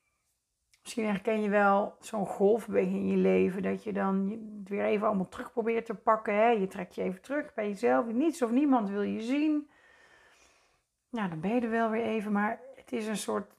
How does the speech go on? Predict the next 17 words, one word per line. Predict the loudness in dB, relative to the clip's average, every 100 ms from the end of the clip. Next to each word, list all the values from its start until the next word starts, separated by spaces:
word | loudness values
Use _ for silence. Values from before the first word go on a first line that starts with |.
| -12
revalidatie | -4 -2 2 2 4 6 4 0 -6 -6 -6 _ _ _ _ _
way | 2 4 6
of | 4 0
life. | 0 0 -4 -10 -20 _ _ -12
In | -6
plaats | 0 0 0
van | -4 -4
dat | -2 -4
je | -6
gewoon | -4 -2 -2 -4
in | -2 2 4
the | 4
moment, | 4 4 4 2 0
in | -4 -6 -6
alle | -4 -4 -4
drukte, | -4 -4 -6 -8 -8 -6
gewoon, | 0 0 0 -4